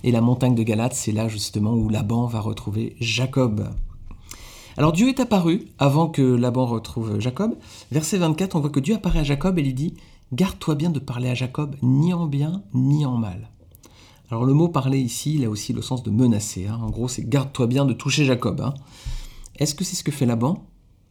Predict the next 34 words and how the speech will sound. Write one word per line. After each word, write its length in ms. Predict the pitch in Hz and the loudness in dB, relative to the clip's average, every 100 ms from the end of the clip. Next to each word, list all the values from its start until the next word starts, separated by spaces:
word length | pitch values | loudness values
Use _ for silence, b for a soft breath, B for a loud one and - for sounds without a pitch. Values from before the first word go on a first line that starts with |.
| - | -14
Bah, 80 | |
pas 140 | - 190 | -6 -4
vraiment, 440 | 139 135 160 120 | -2 0 2 2
hein. 120 | 143 156 B B B | 0 -6 B B B
Versets 340 | 120 143 - 151 | -4 -2 0 0
vingt-six, 440 | 147 190 - - - - | 2 2 0 -8 -10 -8
vingt-six 500 | 123 147 151 - - | -2 0 0 -4 -4
à 60 | 127 | -4
trente, 340 | - 175 185 | -2 -4 -2
il 80 | 120 | -4
lui 60 | 113 | -4
fait 160 | - | -2
des 100 | 143 | -2
reproches, 520 | 117 120 - 170 - | -2 -4 -2 -4 -2
hein. 60 | 110 | -2
Il 100 | 110 | 0
lui 120 | 120 | 2
dit, « 220 | 120 151 147 B B B | 0 -2 -6 B B B
M-, 120 | 123 131 135 | 0 0 2
ma 180 | 123 | 2
main 140 | 131 147 | 4 2
est 140 | 127 | 2
assez 200 | 110 - | -2 -4
forte 400 | 110 - 160 - | -6 -4 -6 -6
pour 160 | - - | -16 -8
te 100 | 113 | -8
frapper. » 400 | - 120 170 165 | -6 -4 0 2
Donc, 260 | 123 113 | 2 0
euh, 80 | 113 104 B B B B B B B - | 0 -4 B B B B B B B 0
il 60 | |
lui 60 | 147 | 0
fait 120 | 143 | 4
des 100 | 180 | 6
reproches 840 | 156 139 - 143 160 170 - - | 6 4 2 2 4 2 -2 -6